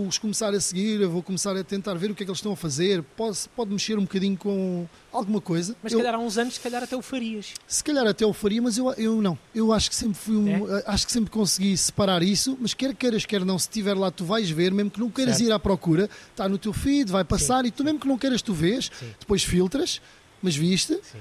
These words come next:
Speaker 1: e tu não sabes como é que o teu subconsciente vai reagir àquilo.
Speaker 2: Exatamente.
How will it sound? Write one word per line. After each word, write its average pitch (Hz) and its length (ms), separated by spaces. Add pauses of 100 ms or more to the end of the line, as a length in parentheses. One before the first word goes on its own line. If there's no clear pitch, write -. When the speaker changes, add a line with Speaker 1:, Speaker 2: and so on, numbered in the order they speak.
(220)
Speaker 1:
e 190 40
tu 226 120
não 202 80
sabes 202 180
como 196 100
é 185 40
que 165 80
o - 20
teu 190 100
subconsciente 170 540
vai 180 140
reagir 185 320
àquilo. 180 320
Speaker 2:
Exatamente. 131 260